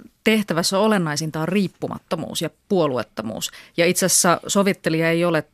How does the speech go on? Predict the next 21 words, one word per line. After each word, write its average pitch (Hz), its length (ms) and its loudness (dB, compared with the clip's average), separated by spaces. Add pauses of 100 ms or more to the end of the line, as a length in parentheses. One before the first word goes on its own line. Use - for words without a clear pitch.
(120)
ministeriön 156 640 -2
alainen, 151 640 -2
koska - 260 -4
sovittelija 170 560 -2
ei 175 100 -2
voi 165 160 0
ottaa 143 320 -6
vastaan, - 480 -2
ö, 147 840 -4 (300)
käskyjä 156 540 2 (320)
keneltäkään, 160 760 0 (180)
vaan 160 160 0
hänen 165 240 0
on 151 60 -2
oltava 151 240 -4
täysin 156 380 0
riippumaton 135 580 -6
ja 160 60 -8
puolueeton. 127 500 -6
Se 185 100 -2
on 170 160 0